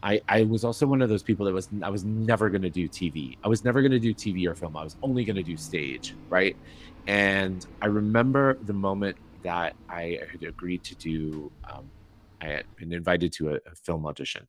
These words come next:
And I went and I, I got the part, and it was like, "Oh my God, wow! Now I can make so much more money, work so much little, less time, and have a lot of fun." You know, so it's like, those moments when you, you think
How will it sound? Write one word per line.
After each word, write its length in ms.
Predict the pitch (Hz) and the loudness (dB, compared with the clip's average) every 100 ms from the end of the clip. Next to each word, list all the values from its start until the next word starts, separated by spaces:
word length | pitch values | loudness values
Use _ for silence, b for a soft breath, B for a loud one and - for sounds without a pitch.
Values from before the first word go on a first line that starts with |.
| _ b b b b _ | _ b b b b _
And 100 | 92 | 0
I 40 | 95 | 6
went 300 | 107 113 107 | 6 6 2
and 140 | 95 | 0
I, 180 | 90 87 | 0 0
I 120 | - 90 | -2 2
got 220 | 98 92 | 2 0
the 80 | 82 | -4
part, 340 | - 92 90 | -2 0 0
and 120 | 92 87 | -2 -4
it 80 | 80 | -4
was 180 | 85 | -4
like, 240 | 82 82 - _ - | -2 -4 -6 _ 0
"Oh 80 | |
my 140 | 110 131 | 4 6
God, 400 | 170 185 90 69 _ _ _ | 8 8 6 2 _ _ _
wow! 480 | 110 180 151 80 - _ _ _ - | 2 6 6 4 -2 _ _ _ 4
Now 180 | 131 175 | 8 10
I 120 | 160 | 8
can 160 | 160 | 6
make 200 | 127 123 | 4 4
so 520 | - - - - 170 202 | 0 -12 0 8 8 8
much 260 | 202 - | 4 4
more 180 | 156 131 | 4 4
money, 360 | 113 95 98 123 | 4 4 4 2
work 300 | 120 127 - | 2 2 0
so 380 | - - 165 | -12 2 4
much 280 | 190 196 - | 6 2 4
little, 340 | 156 135 127 - | 6 8 6 4
less 440 | 120 117 117 - | 2 6 6 4
time, 420 | - 107 110 123 - _ - | -2 2 2 0 -6 _ -2
and 80 | 165 | 2
have 140 | 214 | 6
a 40 | |
lot 160 | 247 208 | 8 8
of 100 | 254 | 6
fun." 420 | - 196 156 76 - b b b | 4 4 2 -4 -12 b b b
You 80 | 135 | 4
know, 140 | 156 | 6
so 340 | 165 170 151 - - | 6 6 4 2 -2
it's 200 | 139 - | 0 4
like, 260 | 151 135 _ _ _ - - | 4 2 _ _ _ -20 -2
those 260 | 131 151 131 | 6 6 6
moments 360 | 160 190 180 | 2 2 2
when 160 | 143 127 | 0 2
you, 440 | 120 117 110 110 - | 4 4 2 0 -2
you 160 | 113 | -2
think 280 | 107 131 | 0 0